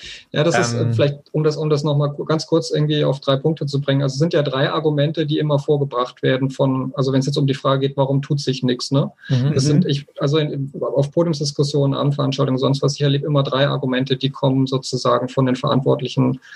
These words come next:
Speaker 1: warum nichts gemacht wird. Das erste Argument ist, ähm,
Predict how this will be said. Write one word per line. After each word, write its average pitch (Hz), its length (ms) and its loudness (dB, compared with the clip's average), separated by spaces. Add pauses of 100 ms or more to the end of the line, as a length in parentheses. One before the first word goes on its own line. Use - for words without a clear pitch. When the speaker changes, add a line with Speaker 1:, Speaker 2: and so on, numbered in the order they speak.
(200)
Speaker 1:
warum 131 260 2
nichts 135 220 -2
gemacht 117 360 -4
wird. 143 120 0
Das 127 120 0
erste 160 320 0
Argument 147 480 2
ist, 147 340 -2 (400)
ähm, 139 340 2